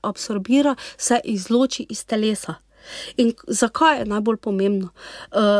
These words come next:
kaj vnašamo vase? Zato, ker kri črpa hrano iz tankega črevesa največ in, eh, ne rečejo zastonj: "To, kaj ješ, to si." Ne, jaz sem včasih,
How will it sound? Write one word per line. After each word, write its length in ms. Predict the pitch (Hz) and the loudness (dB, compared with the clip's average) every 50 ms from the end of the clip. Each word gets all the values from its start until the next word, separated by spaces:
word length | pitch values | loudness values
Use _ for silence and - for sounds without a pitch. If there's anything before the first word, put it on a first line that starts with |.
| 190 - - - | 2 0 -4 -10
kaj 260 | - - - 240 233 | -4 0 2 4 4
vnašamo 600 | 226 220 226 220 220 220 214 - - 214 196 185 180 | 4 4 2 2 2 0 -2 -4 -4 -4 -2 -4 -2
vase? 420 | - 190 190 202 196 - - 185 - - - - - - - | -2 -2 -2 -2 -4 -6 -8 -10 -12 -14 -20 -18 -14 -6 -2
Zato, 360 | 240 214 226 226 214 - 269 | 0 2 2 2 4 2 2
ker 180 | 262 - 302 269 | 4 4 2 2
kri 280 | - - 294 311 320 | 4 4 4 4 4
črpa 480 | 320 - 277 269 262 - - 254 226 196 - | 2 2 2 0 2 0 -2 -2 -2 -4 -6
hrano 480 | - - 247 240 240 247 233 214 190 - _ _ _ _ _ _ | -4 0 2 2 4 2 2 0 -2 -6 _ _ _ _ _ _
iz 140 | - 220 - | -8 -8 -6
tankega 460 | - 226 220 233 233 - 233 - 202 | -2 -2 -2 0 -2 -2 -4 -6 -6
črevesa 500 | 190 - - 185 175 180 190 202 - - | -6 -4 -2 -2 -2 -2 -2 -6 -6 -4
največ 500 | 214 202 202 220 240 254 254 269 - - - _ _ - - - - - - - - | -2 -2 0 0 2 0 0 0 -2 -6 -14 _ _ -20 -20 -18 -16 -14 -16 -14 -6
in, 340 | - - 240 220 220 226 220 | 0 2 4 4 4 4 4
eh, 320 | 214 208 202 202 202 214 - _ _ _ _ _ _ _ _ _ - | 2 0 0 -2 -4 -8 -10 _ _ _ _ _ _ _ _ _ -10
ne 400 | 196 202 240 233 233 233 226 240 | -2 2 4 4 6 6 6 4
rečejo 380 | 262 311 320 - 339 320 262 | 4 4 4 4 4 4 4
zastonj: 500 | 233 220 220 196 - - 269 277 277 277 | 2 0 -4 -6 -4 0 2 4 4 4
"To, 200 | 262 - 277 269 | 2 2 0 0
kaj 260 | 254 - - 233 226 226 | 0 0 -2 -2 0 2
ješ, 260 | 226 240 240 - - | 2 2 2 0 -2
to 160 | - - 226 | -6 -6 -4
si." 300 | 202 - - - 208 196 - _ _ _ _ _ _ _ _ _ _ _ _ _ _ - | -4 -4 -4 -4 -6 -8 -10 _ _ _ _ _ _ _ _ _ _ _ _ _ _ -4
Ne, 120 | 233 240 | 0 4
jaz 140 | 254 254 247 | 4 4 4
sem 160 | - 277 262 | 2 0 0
včasih, 540 | 240 - - - 254 254 254 - - 262 233 | 0 0 0 2 2 2 2 2 0 0 -2